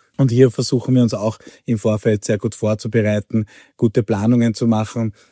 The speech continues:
wie wir dann Einheiten verteilen, wie wir bei der Evakuierung oder bei der Räumung des Festgeländes unterstützen können, wie wir uns auch, ähm, entsprechend dann positionieren auf dem Gelände,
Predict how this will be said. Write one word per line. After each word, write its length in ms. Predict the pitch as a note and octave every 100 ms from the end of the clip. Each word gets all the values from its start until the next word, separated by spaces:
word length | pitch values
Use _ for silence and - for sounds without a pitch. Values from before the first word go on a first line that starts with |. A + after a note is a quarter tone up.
| -
wie 180 | A2+ A#2
wir 120 | A#2+
dann 260 | A2+ A2 -
Einheiten 520 | G#2+ A#2 A2+ - G#2
verteilen, 600 | A#2+ G#2 G#2+ G#2+ A#2 A2+
wie 180 | A2+ A2+
wir 160 | A#2
bei 140 | G#2+ A2+
der 120 | A2+
Evakuierung 840 | A2 A2+ - A#2 A2 C3 C3 C3 - - -
oder 160 | A#2
bei 80 | A2
der 120 | A#2
Räumung 500 | G#2 G2+ A2 A#2+ A2+ - _
des 160 | - -
Festgeländes 720 | A#2 A#2 - B2+ A#2 A2+ A2+
unterstützen 640 | B2 A2 A#2 - A2 - A2+
können, 380 | A#2 A2 A2 G2+ - _
wie 240 | G#2+ A2 G#2+
wir 300 | A2+ A2 G#2+ - _
uns 460 | A2+ G#2+ G#2 - A2+
auch, 400 | G2+ G#2 - A2
ähm, 460 | G#2 G2+ G2+ G#2
entsprechend 540 | B2 A2+ A2+ G#2 A2+ G2
dann 200 | G2+ G#2+
positionieren 840 | A2+ A2 G2+ A2+ A2 A#2 C3+ C#3 - - -
auf 220 | A2+ G#2+
dem 180 | A#2+ A2+
Gelände, 560 | A#2 G#2 G#2+ G#2+ A2+